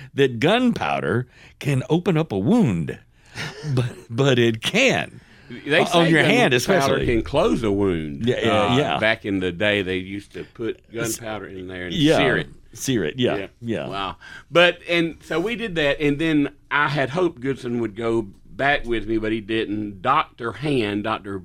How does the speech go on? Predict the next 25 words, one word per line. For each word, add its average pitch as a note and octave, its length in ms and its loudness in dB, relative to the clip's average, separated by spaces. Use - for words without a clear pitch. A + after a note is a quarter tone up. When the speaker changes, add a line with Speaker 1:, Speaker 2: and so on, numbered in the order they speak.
Speaker 2:
Bill C3+ 300 2
Hand, G#2 540 -2
retired G2+ 500 -4
dentist, F#2+ 440 -4
lives G2+ 220 -6
on G2+ 160 -4
the F#2+ 80 -4
golf G#2 320 -4
course G2 360 -12
at E2 100 -16
Dothan A2+ 320 -4
National. G#2 560 -4
Speaker 1:
Mm-hmm. D3+ 320 -2
Speaker 2:
He E3+ 240 0
puts D3+ 500 -2
on A#2+ 640 -2
a G#2+ 600 -6
show, E3 840 2
buddy. G#2+ 420 -2
I'm C3+ 280 0
talking B2+ 200 -2
about - 200 -4
thirty C#3+ 420 0
minutes, C3+ 500 0
eight C#3+ 300 0